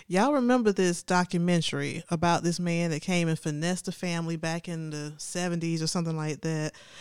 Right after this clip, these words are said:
and, yeah, and kidnapped the girl, like, two, three times. And everybody was saying, "How the hell she keep getting kidnapped by the same guy?" Y'all tweet her and tell her that I'm not crazy and you know what this is.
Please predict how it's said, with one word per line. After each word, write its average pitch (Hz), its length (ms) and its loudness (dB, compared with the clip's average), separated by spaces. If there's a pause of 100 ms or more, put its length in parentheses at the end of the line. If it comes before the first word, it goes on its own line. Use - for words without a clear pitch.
(380)
and, 156 760 0 (240)
yeah, 165 260 -6 (540)
and 175 80 -10
kidnapped 233 400 2
the 196 60 -4
girl, 208 220 2
like, 175 160 0
two, 226 160 -2
three 214 180 -2
times. 208 220 -2
And 180 80 0
everybody 190 320 0
was 175 100 -4
saying, 180 220 -4
"How 190 160 -2
the 185 80 0
hell 196 120 2
she 180 100 -2
keep 196 200 -2
getting 175 220 -2
kidnapped 190 400 -2
by 185 100 -4
the 180 60 -6
same 190 320 -6
guy?" 196 260 -6 (680)
Y'all 254 260 2
tweet 233 260 0
her 190 160 2
and 170 160 0
tell 185 160 0
her 165 240 0
that 165 180 -4
I'm 160 140 -4
not 160 220 -4
crazy 156 340 -4
and 147 100 -4
you 156 80 0
know 156 200 0
what 147 200 -4
this 151 200 -10
is. 151 400 -8